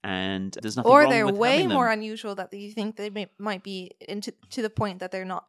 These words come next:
Speaker 2: on the study.
Speaker 1: Yes, yes, but they probably fall into some of those categories. I mean, there's only so many things you can do.
Speaker 2: I know you're trying to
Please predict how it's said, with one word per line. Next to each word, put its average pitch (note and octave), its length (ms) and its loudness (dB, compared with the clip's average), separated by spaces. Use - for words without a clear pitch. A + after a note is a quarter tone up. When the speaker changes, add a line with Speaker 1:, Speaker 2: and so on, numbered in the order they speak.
Speaker 2:
on E3+ 160 -8
the E3 60 -12
study. - 460 -10
Speaker 1:
Yes, - 920 2
yes, A#2+ 280 4
but C#3+ 120 -4
they E3+ 140 4
probably G3+ 480 0
fall B2+ 400 -2
into F2+ 760 -6
some - 520 -10
of E2+ 60 -6
those D#2+ 280 -10
categories. - 340 -18
I G#2 40 -12
mean, B2+ 100 -8
there's C#3+ 120 -12
only D#3 160 -8
so - 180 -12
many E2+ 140 -10
things D#2 240 -16
you - 60 -20
can D#2+ 120 -20
do. D#2+ 220 -14
Speaker 2:
I B3 80 0
know D4 100 0
you're D#4+ 120 -2
trying C4+ 260 -8
to - 60 -14